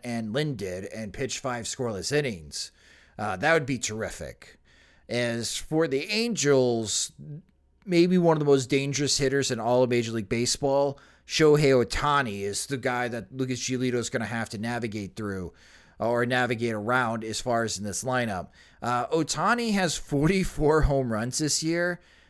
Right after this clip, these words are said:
and now he's tied for the Major League lead with Vladimir Guerrero Junior of the Toronto Blue Jays. And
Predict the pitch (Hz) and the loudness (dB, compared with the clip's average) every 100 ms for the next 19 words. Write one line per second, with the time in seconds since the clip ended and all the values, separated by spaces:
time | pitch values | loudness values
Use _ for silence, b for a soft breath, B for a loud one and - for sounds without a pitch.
0 | b 123 123 127 165 165 175 - - 156 | b -6 -2 0 0 0 0 0 0 0
1 | 151 151 147 160 135 123 139 135 131 123 | 4 4 2 -2 0 2 2 2 0 -2
2 | 110 127 165 151 123 104 104 135 135 127 | -2 0 2 2 0 -2 0 2 2 0
3 | 123 120 120 b b b - 120 123 131 | 0 2 0 b b b -4 2 4 6
4 | 120 113 135 147 135 127 123 120 - 139 | 4 0 0 2 2 0 0 -4 -6 -4
5 | 139 123 95 139 147 113 104 82 76 - | -4 -4 0 4 4 2 -6 -6 -6 -8
6 | - b b b b b 147 156 147 | -10 b b b b b 0 2 0